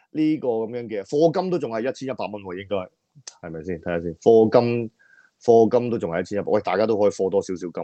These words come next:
啊，試下課金。喂，我哋呢一節到呢度，我哋呢一節到呢度，唞一唞。哎，唔係喎，有收到 Super Chat 喎，喺 YouTube 嗰度。YouTube 收到 Yip Yip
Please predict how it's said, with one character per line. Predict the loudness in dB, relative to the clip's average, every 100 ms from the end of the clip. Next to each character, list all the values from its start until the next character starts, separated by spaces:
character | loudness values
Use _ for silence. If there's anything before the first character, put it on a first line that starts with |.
| -12
啊， | -16 -18
試 | -14 -4
下 | -2 -2
課 | -2 -4
金。 | -4 -8 -18 -20 2
喂， | 4 6
我 | 4
哋 | 4
呢 | 4
一 | 2
節 | 0
到 | -8 -4
呢 | -4
度， | -4 -8 _ _ _
我 | -12
哋 | -8
呢 | -6
一 | -6
節 | -8
到 | -10
呢 | -8
度， | -10 -12 -4
唞 | -2 -2
一 |
唞。 | -4 0
哎， | 2
唔 | 2 0
係 | -2
喎， | 2 0 2
有 | 0
收 | -2 -10 -2 -2 0
到 | -2
Super | -4 -4 -4
Chat | -4 -4 -2
喎， | -4 -6
喺 |
YouTube | -6 -8 -10 -8
嗰 | -6
度。 | -6 -12 -20 _ -20 _ _
YouTube | -2 2 4 4 4
收 | 4
到 | 4
Yip | 2 0 -2
Yip | 2 0